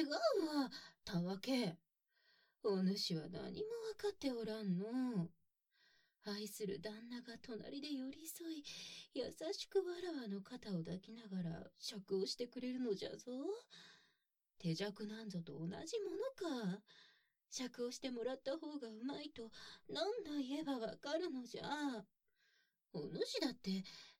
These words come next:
自分でマラをしごくのと、わらわにしごいてもらうの、どちらが良い？変わらぬか？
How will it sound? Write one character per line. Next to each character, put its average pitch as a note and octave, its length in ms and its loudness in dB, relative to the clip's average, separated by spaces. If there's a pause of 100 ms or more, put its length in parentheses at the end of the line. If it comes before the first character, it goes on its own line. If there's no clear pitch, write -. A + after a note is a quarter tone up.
自 E3 180 0
分 G3+ 220 2
で G#3 120 0
マ G#3+ 200 4
ラ A#3+ 160 0
を G3 100 0
し G3+ 180 2
ご A#3 160 4
く C#4 140 -2
の A3 140 -2
と、 F3+ 120 -2 (440)
わ C4 180 4
ら C#4+ 100 4
わ A3 160 -4
に G#3 140 -4
し C4 160 4
ご C#4+ 180 4
い C#4+ 60 2
て A#3+ 140 -6
も A3+ 180 -6
ら C4+ 100 2
う C4 140 2
の、 F3+ 220 2 (420)
ど F3 220 0
ち - 160 -2
ら E4 100 2
が F3 140 0
良 F3 240 2
い？ G#3+ 180 2 (1200)
変 C#4 160 6
わ B3 160 2
ら B3+ 140 4
ぬ A#3 140 -2
か？ - 200 -8